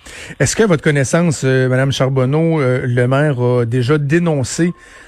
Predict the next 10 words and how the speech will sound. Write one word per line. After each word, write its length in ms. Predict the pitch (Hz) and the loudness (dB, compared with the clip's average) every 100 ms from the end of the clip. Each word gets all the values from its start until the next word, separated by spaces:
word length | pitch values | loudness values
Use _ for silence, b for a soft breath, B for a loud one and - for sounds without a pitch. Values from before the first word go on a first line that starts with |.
| B | B
les 200 | 127 135 | -4 -2
dérapages 880 | 135 139 139 123 139 147 151 147 123 | 2 2 2 2 2 2 2 0 -2
ou, 160 | 131 131 | 0 2
euh, 1000 | 127 123 123 117 113 92 95 87 90 101 | 2 2 0 -2 -4 -6 -12 -16 -18 -16
les, 220 | 135 131 | -12 -10
les, 160 | 120 123 | -6 -4
les 100 | 123 | -4
tactiques 440 | 151 - - 160 | -4 -4 -4 0
employées 320 | 147 147 147 | 0 0 0
par, 100 | 151 | 0